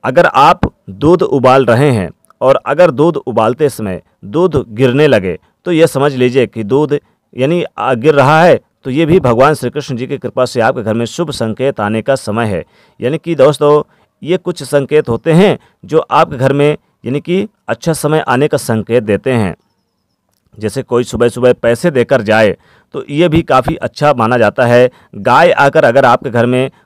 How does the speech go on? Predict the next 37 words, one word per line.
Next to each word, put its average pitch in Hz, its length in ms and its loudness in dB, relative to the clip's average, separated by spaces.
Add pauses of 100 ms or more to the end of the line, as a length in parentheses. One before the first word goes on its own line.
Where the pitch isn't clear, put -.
(120)
कुछ 175 180 -6
चीज़ें 147 260 -2
खाने 117 260 -4
लगे 113 200 0
या 120 120 0
फिर 123 160 -8
गाय 135 420 2
आकर 113 280 -2
आपके 117 540 -4
घर 117 120 -4
में 123 140 -4
बार-बार 120 360 2
आए, 110 200 4
तो - 420 -12
ये 156 120 -4
काफ़ी 147 320 -2
शुभ 135 260 -6
माना 107 240 0
जाता 107 300 0
है। 87 160 -2 (260)
या 135 80 -6
फिर 139 160 0
आपके 156 220 2
घर 139 140 2
में 160 140 0
नेवला 123 380 4
आ 120 100 4
जाए, 87 300 0 (1040)
नेवला 131 340 4
आने 151 260 4
का 147 160 2
भी 139 100 0
काफ़ी 143 300 -2
शुभ 135 200 -6
माना 110 260 0
जाता 113 280 0
है। 113 160 2